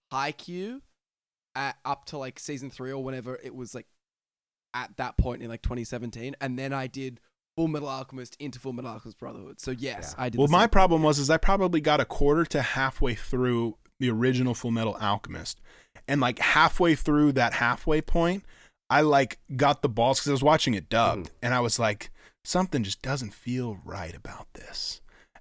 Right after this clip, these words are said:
Speaker 3: And so I pushed myself and I started watching it subbed, but then I, like,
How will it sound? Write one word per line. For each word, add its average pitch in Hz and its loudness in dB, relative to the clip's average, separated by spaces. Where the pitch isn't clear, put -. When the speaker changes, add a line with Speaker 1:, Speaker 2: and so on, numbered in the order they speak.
Speaker 3:
And 143 2
so 160 6
I 156 6
pushed - 4
myself 151 0
and 135 0
I 120 2
started 175 0
watching 156 0
it 92 -8
subbed, 131 2
but 139 2
then 185 4
I, 196 6
like, 117 2